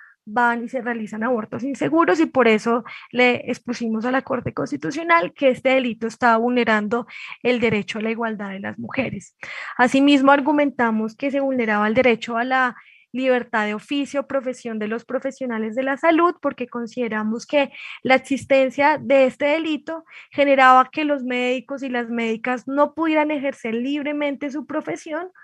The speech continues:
porque tenían miedo a ser criminalizados, y esto claramente era una profesión a, era una vulneración a esta libertad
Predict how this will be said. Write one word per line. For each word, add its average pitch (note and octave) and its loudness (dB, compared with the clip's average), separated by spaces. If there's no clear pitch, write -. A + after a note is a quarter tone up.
porque C#4 0
tenían B3 0
miedo C4 0
a B3+ -4
ser A#3+ -8
criminalizados, A#3+ -2
y C4+ -4
esto A#3 -8
claramente A#3+ 0
era B3 4
una B3 0
profesión B3 -4
a, A#3 -10
era B3 0
una B3 -2
vulneración A#3 -4
a B3 6
esta B3 2
libertad A#3+ 2